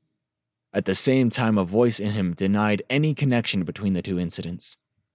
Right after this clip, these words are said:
"Just a coincidence. That's all." Shinbaba Station on the Keihin Kyuko light rail line loomed up in front of them. "At the next light, turn left and stop there,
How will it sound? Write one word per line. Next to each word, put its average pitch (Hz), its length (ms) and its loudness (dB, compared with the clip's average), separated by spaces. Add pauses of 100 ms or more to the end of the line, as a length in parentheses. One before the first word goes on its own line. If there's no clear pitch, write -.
(480)
"Just - 240 -4
a 120 40 -2
coincidence. 104 840 -2 (340)
That's - 240 -2
all." 107 360 -2 (2000)
Shinbaba 98 640 0
Station 117 440 0
on 90 160 -6
the 90 100 -6
Keihin 95 420 -2
Kyuko - 440 -4
light 113 240 0
rail 95 240 2
line 87 360 -6
loomed 98 240 0
up 85 160 -4
in 82 100 -10
front 92 240 -6
of 85 80 -12
them. 78 260 -12 (1800)
"At 98 100 -10
the - 80 -4
next 107 260 -2
light, 107 300 -2
turn 117 240 -4
left 107 240 -2
and 92 100 -4
stop 101 280 -2
there, 90 240 -4